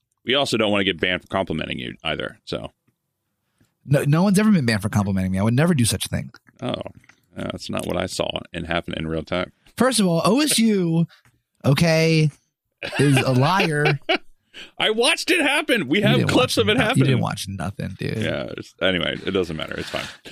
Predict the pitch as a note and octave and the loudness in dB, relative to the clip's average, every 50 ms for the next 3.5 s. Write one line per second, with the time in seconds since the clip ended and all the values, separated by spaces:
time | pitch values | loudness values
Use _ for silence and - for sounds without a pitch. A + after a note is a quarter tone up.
0 | - _ - - - G2+ G2+ G2+ G2 F#2 F2+ F2 F2 F2 _ _ _ _ _ _ | -8 _ -2 -2 0 0 0 0 0 0 -2 -4 -8 -10 _ _ _ _ _ _
1 | _ _ _ - F3 A#2+ - - A2+ - - D3 B2+ A2 G#2+ A#2 C#3+ - - - | _ _ _ 0 0 0 2 0 0 0 2 2 2 2 2 2 0 -2 -4 -2
2 | G2 G2 F#2+ F#2 F#2 F2+ F2 F2 - - E2 F2+ E2+ E2+ F2 E2+ D2+ E2+ E2 D#2+ | 0 0 0 0 -2 -2 -4 -6 -6 -8 -8 -2 -2 0 0 0 -2 -4 -6 -6
3 | - - - - D#2 D#2 D#2 D2+ D2 D2 | -10 -12 -14 -10 -8 -6 -6 -4 -6 -6